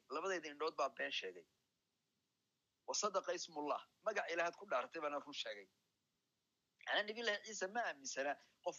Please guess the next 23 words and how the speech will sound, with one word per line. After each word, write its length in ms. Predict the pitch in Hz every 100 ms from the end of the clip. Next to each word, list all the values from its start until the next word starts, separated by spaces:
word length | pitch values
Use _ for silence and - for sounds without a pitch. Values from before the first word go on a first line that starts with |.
| -
inuu 200 | 233 220
magaca 320 | 208 190 151 175
Ilaahay 280 | 196 185
been 180 | 175 196
ugu 120 | 190
dhaaran 220 | 175 151 -
karo. 160 | - _ _ _ _ - _
Lidaalika 400 | 151 208 233 -
wuxuu 300 | 208 196 175 170 170
indhihiisii 460 | 190 233 196 220
ku 100 | 208
xukumay 400 | 214 - 151 147 190
inay 140 | 185 185
iyagu 200 | 190 160
beenaalayaal 500 | 160 160 170 185 190
yihiin, 260 | 156 143 _ _ _ -
oonu 200 | 254 240
aragba. 380 | - 247 208 160 - _ _ _ _ _ _ _ _ _ _ _ _ _ _ _ _ _ _ _ _
Lidaalika 360 | 131 175 156 156
baa 100 | 151
Nabigu 200 | 165 151
wuxuu 160 | 165 127
yidhi, 200 | 107